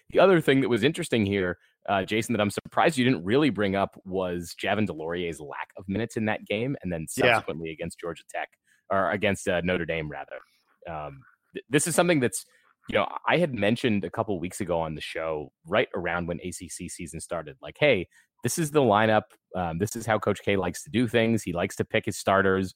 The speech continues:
Speaker 1: Maybe he has one key guy off the bench." And it seemed like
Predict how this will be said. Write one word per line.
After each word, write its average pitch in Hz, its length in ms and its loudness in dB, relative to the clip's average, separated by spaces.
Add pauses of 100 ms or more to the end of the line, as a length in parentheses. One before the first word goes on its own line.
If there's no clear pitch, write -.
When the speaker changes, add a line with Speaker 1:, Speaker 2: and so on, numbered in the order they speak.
(220)
Speaker 1:
Maybe 98 380 4
he 110 160 4
has 95 220 2
one 92 200 0
key 101 200 -6
guy 90 260 -2
off 82 220 -6
the 82 60 -8
bench." 87 300 -4
And 82 80 -10
it - 100 -12
seemed 101 340 0
like 85 340 -4